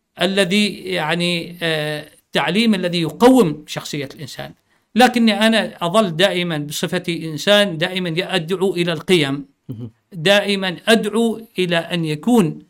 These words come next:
Speaker 1: تعليمنا، آه، آه، آه، أولًا ينمي المهارات، القدرات لدى، لدى، لدى الطالب. ثانيًا يعزز القيم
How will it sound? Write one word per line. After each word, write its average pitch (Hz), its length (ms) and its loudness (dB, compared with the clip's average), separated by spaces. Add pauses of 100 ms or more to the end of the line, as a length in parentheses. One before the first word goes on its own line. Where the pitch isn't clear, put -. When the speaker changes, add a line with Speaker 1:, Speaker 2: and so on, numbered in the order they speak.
(120)
Speaker 1:
تعليمنا، 208 720 0 (600)
آه، 143 1000 -6 (300)
آه، 135 560 -12 (500)
آه، 160 260 -4
أولًا 185 400 2
ينمي 208 600 6
المهارات، 175 800 4 (380)
القدرات 180 720 2 (360)
لدى، 156 280 -2
لدى، 151 420 -8 (120)
لدى 147 220 -4
الطالب. 127 460 -6 (1080)
ثانيًا 220 380 8
يعزز 220 800 4 (100)
القيم 185 760 2